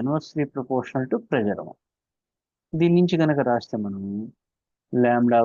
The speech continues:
one by lambda two is equal to P two by P one అని రాయొచ్చు. ఇక్కడ ఏమంటాడు? ప్రెజర్ డబుల్ అంటే ఇక్కడ మీనింగ్ ఏంటంటే పీ వన్ గనక పీ అయితే పీ టూ ఎంత అయినట్టు? డబుల్ అంటే టూ పీ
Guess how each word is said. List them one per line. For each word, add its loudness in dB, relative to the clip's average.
one 2
by 2
lambda -6
two 0
is -8
equal -2
to 2
P 2
two 4
by 4
P -2
one -4
అని -4
రాయొచ్చు. -8
ఇక్కడ -2
ఏమంటాడు? 2
ప్రెజర్ 0
డబుల్ 2
అంటే -4
ఇక్కడ -4
మీనింగ్ 0
ఏంటంటే -6
పీ 2
వన్ 4
గనక 2
పీ -2
అయితే -4
పీ 2
టూ 0
ఎంత 0
అయినట్టు? 0
డబుల్ 2
అంటే -4
టూ -2
పీ -4